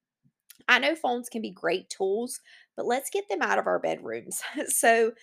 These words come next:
this past week, I made the switch. I moved my phone charger to my living room and have been phone free in the bedroom. It has been so nice to wake up and start my morning without my phone.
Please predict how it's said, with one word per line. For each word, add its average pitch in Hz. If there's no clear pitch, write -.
this 220
past 427
week, 214
I -
made 185
the 349
switch. -
I -
moved 208
my 277
phone 254
charger 233
to 220
my 262
living 240
room 208
and 220
have 214
been 190
phone 208
free 233
in 208
the 202
bedroom. 160
It 269
has 320
been 311
so 220
nice 214
to 208
wake 196
up 226
and 196
start 185
my 185
morning 185
without -
my 180
phone. -